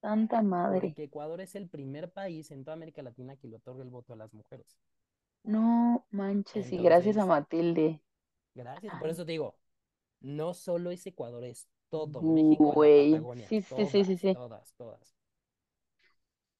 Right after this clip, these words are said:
Speaker 1: No
Speaker 2: Y
Speaker 1: manches.
Speaker 2: además estudió medicina, <laughs> o sea,
Speaker 1: Y
Speaker 2: te digo,
Speaker 1: además.
Speaker 2: <laughs> además.
Speaker 1: <laughs> Por si no se acordaban, estudió medicina.
Speaker 2: O sea, fue la primera en estudiar la prepa, medicina, eh, hacer un
Speaker 1: No, pues,
Speaker 2: doctorado,
Speaker 1: espérate,
Speaker 2: conseguir
Speaker 1: el
Speaker 2: el voto,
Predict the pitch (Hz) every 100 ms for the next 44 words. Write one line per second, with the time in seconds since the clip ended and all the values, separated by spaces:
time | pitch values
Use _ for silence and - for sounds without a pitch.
0 | _ _ 202 202 233 240 196 180 208 123
1 | 139 156 175 143 131 - 131 127 - -
2 | 156 131 - _ 202 - - 196 190 190
3 | 196 - - - - - 302 - 170 170
4 | 175 - 403 427 539 - _ 285 277 302
5 | 311 349 392 285 262 277 311 277 - 262
6 | - 262 269 294 247 220 240 196 117 262
7 | - - 156 185 208 214 180 190 190 170
8 | 170 190 165 156 131 117 113 113 - 156
9 | 135 101 _ _ _ - 135 127 139 151
10 | 160 147 233 220 208 196 214 175 165 139
11 | - 175 175 170 147 190 190